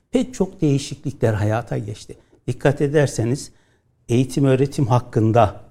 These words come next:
kadınların yüksek öğretimde biz iki bin yedi yılında M H P ile anayasanın on ve kırk ikinci maddesini değiştirdiğimizde Anayasa Mahkemesi bu değişikliği anayasa hükmü olmasına rağmen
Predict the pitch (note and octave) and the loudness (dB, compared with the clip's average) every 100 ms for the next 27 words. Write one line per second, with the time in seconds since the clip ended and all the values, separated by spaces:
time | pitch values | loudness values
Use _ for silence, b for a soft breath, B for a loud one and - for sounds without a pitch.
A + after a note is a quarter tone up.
0 | - G#2+ A#2 A2+ A2 B2+ C3 G2 - E3 | -4 0 2 2 2 0 -2 -6 -6 -2
1 | B2 G#2+ G2+ G2+ G2 A2+ B B B B | 0 0 -2 -4 -4 -4 B B B B
2 | - C3+ B2+ - - - - D3 B2 A2 | 0 2 2 -2 -16 -16 -4 0 0 0
3 | G#2+ A#2+ D#3 D3+ A2+ G#2 G2+ G2+ G#2 A2 | 2 2 4 6 6 2 0 0 0 2
4 | A#2+ - C3+ G#2 G2 - C3 C3+ A2+ - | 0 0 0 0 -4 -6 -2 0 -2 -2
5 | A2 G#2 - C3+ C#3 A2 - C3 - A#2+ | -2 -2 0 2 2 0 -2 -4 -4 -12
6 | - G#2+ E3+ C#3 A2+ - A2+ - G2+ G#2 | -4 -2 0 0 -2 -6 -10 -6 -6 -6
7 | B B _ A#2+ A#2+ - - B2+ A2 A#2+ | B B _ 2 2 0 -2 -2 0 -2
8 | A2 G#2+ A2+ F#3 - B B _ _ - | -2 -2 -2 -4 -4 B B _ _ 0
9 | B2+ C3+ A#2 A2+ A2+ A2 - G#2+ G#2+ - | 2 2 0 -2 -2 -2 -2 -2 -2 -2
10 | C#3 D#3+ - b b _ B2 B2+ A#2 G#2 | -2 -4 -6 b b _ -2 2 2 0
11 | - - B2 A2+ B2+ B2 - A2 G#2 - | -4 -6 -2 0 2 0 0 -4 -4 -4
12 | B2+ B2 B2+ - C3 A#2+ B2 B2 E3 | -2 -2 -2 -6 -6 -6 -4 -6 -6